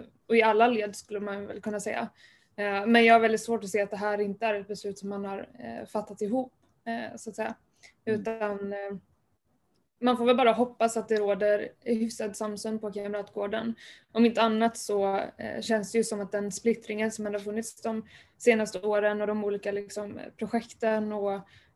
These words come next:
Speaker 1: eh, det har funnits åsiktsskillnader. Eh, det har inte direkt varit bra att det inte funnits något gemensamt projekt, utan att det har, eh, varit, liksom,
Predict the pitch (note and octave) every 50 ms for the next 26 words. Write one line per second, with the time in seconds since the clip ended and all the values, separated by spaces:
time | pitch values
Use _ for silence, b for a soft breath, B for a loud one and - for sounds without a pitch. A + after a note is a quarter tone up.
0 | _ - - - A3 G#3 G#3+ G#3 G#3+ - G#3 A#3 A3 A3 A3+ G#3+ G#3 G3 - -
1 | A3+ A3 G#3 - - G#3+ - - - A#3 A3 A3 A3 G#3+ G#3+ A3 A3 G#3+ - -
2 | - A2 - - - - - - - G#3 G3 A#3 A#3 A#3 A#3 A3+ A3+ A#3 A#3+ G3+
3 | A3+ A3+ A3 A3 - G#3 G#3 G#3 G3 G3 G3 A#3+ B3+ A3+ G#3 - B3 A3+ - -
4 | - G#3 - - G3+ G3 G3 G3+ G3 G3+ G3 B B B B B B B - -
5 | - A#3 A3 A3 G#3+ A3 - A3 G#3+ G#3 G#3 G3+ G#3 - - - A3 A3 G#3+ G#3
6 | G#3 G3 G3 G3+ - G#3+ - - A#3+ A#3 - - A3 G#3 - G#3 G3+ G3 F#3+ -
7 | G3 G3 G3 G3 G3 G3+ - - - A3+ A#3 A#3 - - - - - - G#3+ G#3+
8 | G#3 G3+ G3 G#3+ G#3 G3 G3+ - - G#3 G3+ G3+ G#3 A3 G#3+ F#3